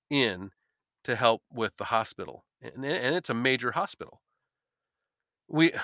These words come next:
we're, we're seeing them, uh, paying huge bonuses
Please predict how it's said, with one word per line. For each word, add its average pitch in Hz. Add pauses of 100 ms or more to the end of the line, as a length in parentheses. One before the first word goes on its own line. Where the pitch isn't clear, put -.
we're, 147
we're 147
seeing 175
them, 147 (280)
uh, 131
paying 165
huge 185
bonuses 147